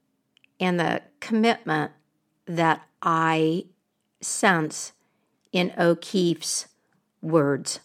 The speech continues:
I mean, one of the central questions that we all face is how to be true, true to your own self.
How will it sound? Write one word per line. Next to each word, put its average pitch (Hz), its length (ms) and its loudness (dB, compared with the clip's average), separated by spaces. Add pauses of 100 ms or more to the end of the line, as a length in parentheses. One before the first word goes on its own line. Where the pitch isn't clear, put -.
(840)
I 208 40 0
mean, 208 120 6
one 233 140 8
of 262 100 2
the 220 100 4
central 196 440 0
questions 170 640 -2
that - 140 0
we 156 140 0
all 147 200 2
face 139 560 0 (420)
is 165 360 2 (420)
how 190 480 4
to 180 200 -2
be 151 540 2 (640)
true, 135 480 0 (1200)
true 233 360 6
to 180 640 2 (480)
your 190 240 2
own 165 540 2 (300)
self. - 600 -2